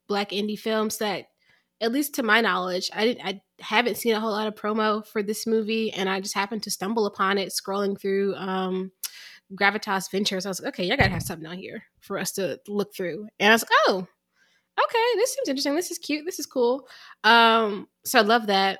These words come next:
And I like that it was a different take for us. So we haven't done, we've done a gay man love story on the show, but we have not done a Black lesbian love story yet. So I love that we got to finally do one now, which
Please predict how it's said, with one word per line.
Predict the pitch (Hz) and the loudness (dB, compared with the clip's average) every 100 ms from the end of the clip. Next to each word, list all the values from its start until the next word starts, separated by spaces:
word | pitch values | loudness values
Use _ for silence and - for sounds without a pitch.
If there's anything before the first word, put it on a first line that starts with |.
| - | -2
And | 247 311 330 233 | 4 6 6 6
I | |
like | 254 302 | 8 6
that | 311 | 4
it | 302 | 0
was | 294 | 2
a | 277 | -2
different | 208 196 214 262 262 | -6 2 2 2 0
take | 262 254 | -2 -2
for | 214 | -4
us. | 117 202 - | -6 -6 -2
So | 202 | 0
we | 240 | 0
haven't | 226 220 247 220 | 2 2 4 0
done, | 208 208 208 202 220 - _ _ _ _ _ | 2 2 2 0 -4 -10 _ _ _ _ _
we've | 247 262 | -2 4
done | 330 330 - | 4 4 2
a | 247 240 226 214 214 | 4 6 6 4 0
gay | 269 269 | 2 4
man | 240 254 277 | 6 6 6
love | 208 196 | 2 0
story | - 180 180 | -2 -2 -2
on | 175 | -2
the | |
show, | 180 - 170 190 - | -2 -4 -6 -14 -2
but | 208 | 0
we | 208 | 0
have | 202 220 | 4 4
not | 226 208 196 | 6 2 0
done | 196 190 190 190 185 | -2 0 0 -2 -2
a | 208 202 190 | 2 2 2
Black | 190 196 - | 0 -2 0
lesbian | 208 220 190 175 | -2 0 0 -4
love | 160 | -8
story | - 180 160 214 | -10 -10 -12 -12
yet. | 143 143 - | -12 -12 -12
So | - - | -6 2
I | 202 | 2
love | 202 202 | 4 2
that | 196 | 0
we | 185 185 | 0 -2
got | 175 - | -4 -10
to | 185 | -6
finally | 185 190 185 | -2 0 0
do | 185 | 0
one | 180 185 185 185 - _ | 0 0 0 -2 -4 _
now, | 240 262 | 4 6
which | 262 254 | 6 4